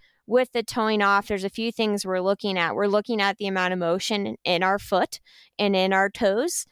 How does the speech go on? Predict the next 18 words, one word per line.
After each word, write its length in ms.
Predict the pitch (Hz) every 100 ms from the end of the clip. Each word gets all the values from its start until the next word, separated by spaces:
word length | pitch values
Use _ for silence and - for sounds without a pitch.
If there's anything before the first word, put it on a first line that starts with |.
| _ _
Where 600 | - 190 208 208 240 302 -
on 180 | 208 214
our 140 | 220 214
toes? 320 | 233 226 247
Are 80 | 190
we 80 |
using 220 | 180 190 180
all 140 | 185
our 120 | 196
toes, 320 | 185 196 190
just 180 | 190 185
our 60 | 175
big 240 | 185 185
toe, 260 | - 190 185
just 220 | 185 -
our 80 | 175
outer 320 | 180 185 190
toes? 420 | - 196 196 202